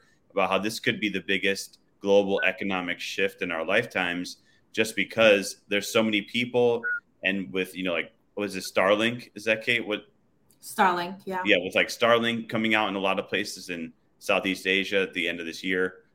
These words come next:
Speaker 1: um, the fact that people will have access to the internet, they have phones. Like you said, many of them have fi-, I've seen five G on an island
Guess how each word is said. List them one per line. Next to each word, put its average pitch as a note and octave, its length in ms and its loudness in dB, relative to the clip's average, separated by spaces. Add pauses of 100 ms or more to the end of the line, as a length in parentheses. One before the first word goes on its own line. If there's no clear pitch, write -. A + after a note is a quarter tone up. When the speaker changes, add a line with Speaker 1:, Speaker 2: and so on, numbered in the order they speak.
(140)
Speaker 1:
um, E2 280 -4
the F#2+ 80 -2
fact G#2 320 0
that F#2+ 220 2
people A2+ 320 -2
will G2+ 80 2
have F#2+ 180 2
access F#2+ 360 -2
to - 100 -12
the D#2+ 120 -2
internet, G#2 440 0
they F2 60 -2
have E2 200 -2
phones. G2 600 -2 (400)
Like G2 160 0
you G2 60 -2
said, F#2 220 2
many G#2 280 4
of A2 40 0
them G#2+ 140 0
have G2+ 200 2
fi-, - 240 -4
I've A2 180 4
seen B2 240 0
five G#2 320 4
G G2+ 180 -2
on F#2+ 160 0
an E2+ 100 -8
island G#2 580 -2